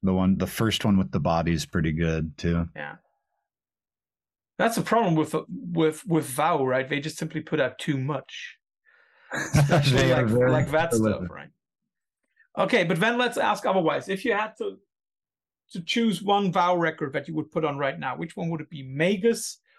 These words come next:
Speaker 2: or Rea Silvia?
Speaker 1: Uh, Magus.
Speaker 2: Mm-hmm. Um,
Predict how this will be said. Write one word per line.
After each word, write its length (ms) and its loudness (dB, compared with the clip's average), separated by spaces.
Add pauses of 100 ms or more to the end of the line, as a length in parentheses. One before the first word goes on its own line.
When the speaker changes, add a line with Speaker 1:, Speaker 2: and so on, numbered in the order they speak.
(240)
Speaker 2:
or 480 2
Rea 400 0
Silvia? 500 -10 (1700)
Speaker 1:
Uh, 500 2
Magus. 680 0 (280)
Speaker 2:
Mm-hmm. 240 -12 (2000)
Um, 1300 0